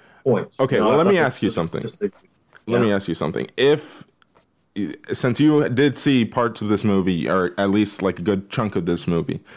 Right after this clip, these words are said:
Speaker 2: if you didn't know that it was shot completely on an iPhone, do you think you would notice the difference? That's my question.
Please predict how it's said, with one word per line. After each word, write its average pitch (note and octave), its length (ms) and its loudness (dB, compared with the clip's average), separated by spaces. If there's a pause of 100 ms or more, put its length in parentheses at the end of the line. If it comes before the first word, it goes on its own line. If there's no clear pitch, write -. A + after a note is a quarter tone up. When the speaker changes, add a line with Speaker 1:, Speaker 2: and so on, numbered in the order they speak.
(540)
Speaker 2:
if A2+ 220 -2
you C#3 180 2
didn't D#3+ 420 2
know F2+ 560 2
that G2+ 240 0
it F#2 100 2
was G2+ 360 2
shot G2 320 -2
completely F#2+ 420 0
on F#2 120 0
an F2 260 -2
iPhone, - 440 -8 (840)
do G2+ 80 -2
you A2+ 100 6
think A#2 260 0
you A2+ 80 4
would G#2 100 4
notice G2 340 2
the F#2 100 0
difference? - 440 -4
That's F2+ 240 -2
my F2+ 100 -2
question. - 440 -10